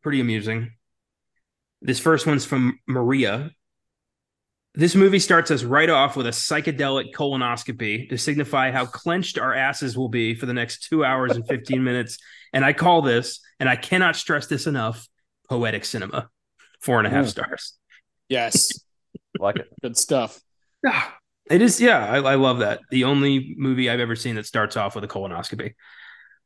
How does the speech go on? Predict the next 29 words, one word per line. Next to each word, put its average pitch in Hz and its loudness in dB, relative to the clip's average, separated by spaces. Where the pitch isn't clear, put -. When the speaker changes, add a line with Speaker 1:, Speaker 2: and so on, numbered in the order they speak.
Speaker 1:
<sighs> - -14
Beautiful. 104 0
Speaker 2:
I, 165 0
I, 139 -10
I 151 -4
think 170 2
so, 185 6
yeah. 151 -2
Speaker 1:
Yeah. 170 -10
This 127 2
next 170 6
one's 180 6
from 147 4
Roberto. 139 4
"Michael 190 6
Jordan's 170 6
secret 175 0
stuff 151 -2
from 131 -6
Space 170 0
Jam 131 -2
walked 135 -2
so 131 -6
Adam 143 0
Sandler's 156 -2
Magic 147 -2
Opal 156 -2
could 135 -8
run." 120 -4